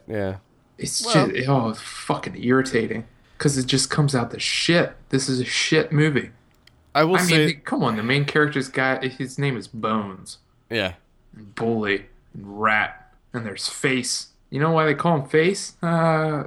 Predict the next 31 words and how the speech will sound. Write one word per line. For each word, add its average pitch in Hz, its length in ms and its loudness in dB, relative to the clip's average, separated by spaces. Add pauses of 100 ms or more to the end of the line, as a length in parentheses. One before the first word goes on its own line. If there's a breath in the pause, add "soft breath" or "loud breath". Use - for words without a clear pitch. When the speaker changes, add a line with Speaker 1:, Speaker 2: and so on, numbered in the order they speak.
(160)
Speaker 2:
uh, 143 420 0 (200)
funny. 123 380 0 (400)
Speaker 1:
I 127 120 -2
know. 107 320 -2 (220)
I 117 120 -6
know 135 140 0
why 120 120 2
they 104 100 0
call 98 300 -4
him 90 80 -10
Face. 101 400 -6 (640)
Speaker 2:
Jesus - 480 -2
Christ, - 380 -4
this 151 140 0
is 123 80 -2
a - 40 -12
fucking - 540 -14
joke. 127 360 -8 (720 soft breath)
I 156 100 2
mean, 175 120 8
the 165 80 8
whole 185 160 6
Ben 139 340 4
Mendelsohn 139 480 2
character 117 420 0
is, 110 220 -6 (160)
like, 107 200 -4
straight - 420 -2
lifted 123 360 -2
from 104 160 -10
Lynch. 98 420 -10